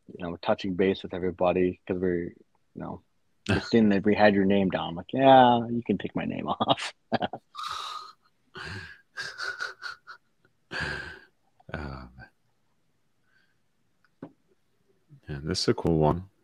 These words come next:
Speaker 2: A Tudor Submariner at lot one forty-six, reference seven nine oh nine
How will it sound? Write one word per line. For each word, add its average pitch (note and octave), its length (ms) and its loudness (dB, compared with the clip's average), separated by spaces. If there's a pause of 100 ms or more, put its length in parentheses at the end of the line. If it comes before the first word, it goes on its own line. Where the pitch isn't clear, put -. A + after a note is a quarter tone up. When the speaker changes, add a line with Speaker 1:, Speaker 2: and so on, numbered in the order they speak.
(220)
Speaker 2:
A D#2 100 -4
Tudor D#2+ 360 2
Submariner D2 720 2
at C#2+ 140 -4
lot D#2 560 4
one D#2 260 0
forty-six, - 1400 0 (100)
reference D#2+ 460 0
seven D#2+ 520 2
nine D2+ 540 -2
oh D#2 220 0
nine D2+ 380 0